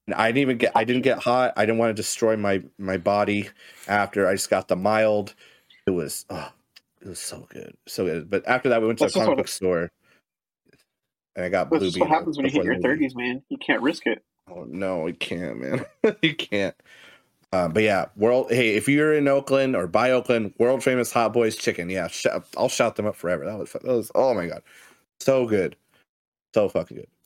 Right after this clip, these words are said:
Speaker 1: But yeah, comic book store went after that. Uh, because the new Blue Beetle movie's coming out and it looks sick, I actually got a volume of it.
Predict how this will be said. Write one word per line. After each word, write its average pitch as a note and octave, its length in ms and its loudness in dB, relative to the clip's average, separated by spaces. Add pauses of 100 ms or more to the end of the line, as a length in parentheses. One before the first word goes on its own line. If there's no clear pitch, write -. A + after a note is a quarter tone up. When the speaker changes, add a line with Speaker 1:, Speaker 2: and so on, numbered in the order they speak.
(120)
Speaker 1:
But C#3 120 2
yeah, G#2+ 140 0
comic C3+ 300 0
book B2 140 0
store B2+ 420 2
went A#2+ 180 0
after A2 220 -2
that. A2 320 2 (720)
Uh, F#2 360 2
because C#3 260 -6
the D3 80 0
new D3+ 120 2
Blue C3 200 0
Beetle C3 240 0
movie's C3 240 0
coming B2+ 180 -2
out A#2+ 140 2
and G#2 80 -2
it - 40 -2
looks - 200 -6
sick, - 440 -2
I G2 100 0
actually G2 360 -2
got F#2+ 340 -2
a F2 60 -10
volume B2 380 0
of A#2+ 100 0
it. A#2 240 0